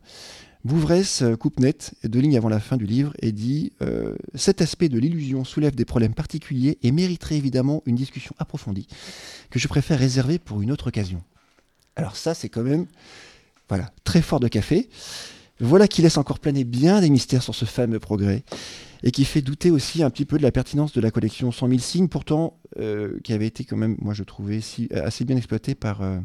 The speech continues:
précédent ouvrage de Célia Isoard sur, euh, les, euh, comment dire, des témoignages sur les usines à Foxconn en Chine, qui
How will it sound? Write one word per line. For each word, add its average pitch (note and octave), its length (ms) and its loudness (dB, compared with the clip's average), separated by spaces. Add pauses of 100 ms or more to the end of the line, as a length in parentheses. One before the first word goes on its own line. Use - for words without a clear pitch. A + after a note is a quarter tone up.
(600)
précédent A2+ 500 -2
ouvrage A2 440 -2
de A2 80 -8
Célia A#2 320 0
Isoard G#2 420 -2 (540)
sur, G2+ 400 -8
euh, F#2 680 -8
les, G#2 320 -8 (640)
euh, C2 180 -8
comment F#2+ 180 -8
dire, F#2+ 180 -6
des G2 120 -6
témoignages A2 580 0
sur G#2+ 140 -2
les G2 120 2
usines G#2+ 280 0
à - 20 2
Foxconn G#2+ 400 -6
en G2+ 80 -8
Chine, A#2 380 -2
qui - 160 -12